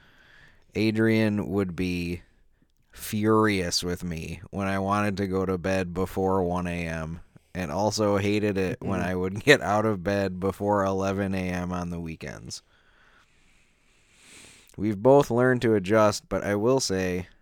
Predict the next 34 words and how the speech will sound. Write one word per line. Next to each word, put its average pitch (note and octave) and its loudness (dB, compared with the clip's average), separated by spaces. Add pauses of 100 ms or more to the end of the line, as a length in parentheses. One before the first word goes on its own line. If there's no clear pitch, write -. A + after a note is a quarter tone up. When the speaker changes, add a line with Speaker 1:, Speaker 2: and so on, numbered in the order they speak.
(180)
Speaker 1:
I G2 -4
mostly G#2+ -2
won G2 -2
here F2+ -4
because F#2 -6
with F#2 -6
kids, G2 -2
she's G2+ -6
had G2+ 0
to G2+ 0
learn F#2+ -4
to F2+ -6
become F#2 -4
a F#2 -4
morning F2 -4
person, E2 -8 (160)
and F2 -8
I'm F2 -6
just F#2 -4
in F#2+ -6
my F#2 -4
element F2+ -6
when F2 -6
Victor G2 -4
<laughs> - -18
comes G#2 0
into G2 -2
our F#2+ 0
bedroom F2+ -4
at D#2 -10
five F2+ -4
forty-five F2 -6
A E2+ -6
M, E2+ -6